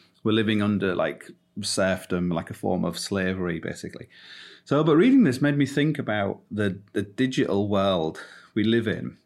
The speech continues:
in that a few people have been like, "Oh, why don't you do your podcasts as, like, a video, and why don't you video it and stick it on YouTube?" And the, and all these podcasts are on YouTube, but they're just, like, a static image there.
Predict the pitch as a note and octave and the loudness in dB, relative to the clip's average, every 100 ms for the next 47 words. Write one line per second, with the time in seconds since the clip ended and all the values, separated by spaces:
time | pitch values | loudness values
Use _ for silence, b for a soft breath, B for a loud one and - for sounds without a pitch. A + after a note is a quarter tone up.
0 | _ - A2 A2 A2 G#2 - b b b | _ -2 0 2 2 0 -4 b b b
1 | b A#2 - E3 F#3+ F#3 F3 D3 A#2+ G#2+ | b -10 -2 0 2 2 2 2 2 0
2 | A#2 A2 G2+ G2+ G2+ - - A#2 B2 C#3 | 0 0 0 -2 -4 -6 -2 0 0 0
3 | C#3+ F#2+ A2 A#2 A2+ G#2 G2+ F#2 - B2+ | -2 -2 0 2 2 2 0 -2 -2 -4
4 | B2 - G#2 - - - - G2+ G2+ F2 | -2 -2 -2 -4 -12 -10 -6 -4 -2 -2
5 | - F#2+ A#2+ A#2+ G#2+ F2+ E2+ E2+ G2 G2+ | -4 -2 0 0 0 -2 -4 -4 -4 -4
6 | G2 A2+ E2+ F#2+ A#2 G#2+ G2+ F#2+ F#2 A2+ | -2 -2 -2 -2 -4 -2 -2 -2 -4 -8
7 | - B2 A#2 A2 A2 A2 G2+ F2 A2+ A#2 | -10 -8 -6 -4 -4 -4 -4 -2 2 2
8 | - C3 C#3+ C3+ C3 B2+ G#2+ A#2 G2+ A#2 | 0 0 2 2 2 -2 -2 -2 -2 0
9 | A#2 A2+ A2 G2+ E2+ - B B B B | 2 2 2 -2 -2 -6 B B B B
10 | _ - - D#3+ D#3 B2+ A#2 - - A#2 | _ -6 0 0 0 0 -2 -4 -2 -2
11 | - - G#2 G2 - F2+ D#2+ | -2 0 0 0 -2 -2 -2